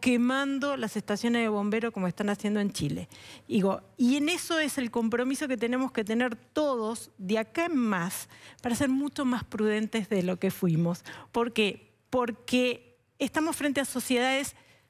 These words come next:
sumamente cambiantes. No sabemos nada de este veinticinco por ciento que desde el dos mil tres o incluso un poquito antes, porque ya empezó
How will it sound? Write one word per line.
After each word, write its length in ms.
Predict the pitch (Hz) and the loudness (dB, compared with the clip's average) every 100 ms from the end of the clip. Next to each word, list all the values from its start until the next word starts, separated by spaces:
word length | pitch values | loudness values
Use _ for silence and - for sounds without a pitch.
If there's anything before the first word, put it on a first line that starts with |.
| _ | _
sumamente 1000 | - - - 311 311 302 254 233 233 247 | -10 -4 0 2 2 2 2 0 -2 -2
cambiantes. 800 | 190 180 160 147 147 - 151 - - _ - | 0 0 2 2 0 -2 -6 -8 -20 _ 2
No 200 | 254 330 | 2 2
sabemos 560 | 330 285 277 254 208 | 0 2 2 0 0
nada 520 | 208 240 269 277 277 | 2 2 2 2 0
de 120 | 240 233 | 0 -4
este 200 | - 220 | -2 0
veinticinco 640 | 220 190 214 - 262 277 | 0 -2 -4 0 0 0
por 240 | 233 220 190 | -2 -2 -2
ciento 520 | - 240 214 196 180 | 0 0 2 -2 -2
que 120 | 202 | 0
desde 240 | 196 180 | 2 2
el 120 | 202 190 | -2 0
dos 180 | 196 | 0
mil 340 | 214 233 277 247 | 2 2 0 -4
tres 460 | - 262 285 - - | -2 0 0 -2 -2
o 160 | 233 | -2
incluso 340 | 226 285 320 311 | 0 -2 -2 0
un 80 | |
poquito 460 | 247 269 302 269 294 | 0 -2 -2 0 2
antes, 320 | 202 175 170 | 2 0 -2
porque 180 | 170 196 | 0 0
ya 120 | 202 | 0
empezó 420 | 240 247 233 254 | 0 -2 0 -2